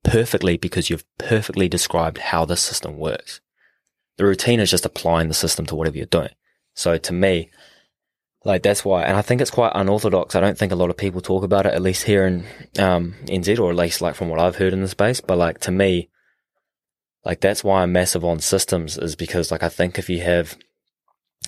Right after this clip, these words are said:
something in place where anyone else could come and do it and, like, straight away put it into action,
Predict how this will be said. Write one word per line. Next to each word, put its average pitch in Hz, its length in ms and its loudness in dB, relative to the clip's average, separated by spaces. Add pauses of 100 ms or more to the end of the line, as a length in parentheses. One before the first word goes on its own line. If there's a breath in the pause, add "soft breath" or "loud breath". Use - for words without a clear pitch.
something 98 360 0
in 90 140 2
place 90 340 2
where 85 180 2
anyone 90 360 2
else 85 200 2
could - 160 -8
come 87 240 0
and 80 160 -2
do 87 180 4
it 78 140 -2
and, 80 300 -6
like, 80 240 -4
straight 85 480 2
away 82 240 2
put 85 220 0
it 82 80 0
into 80 240 -2
action, - 480 0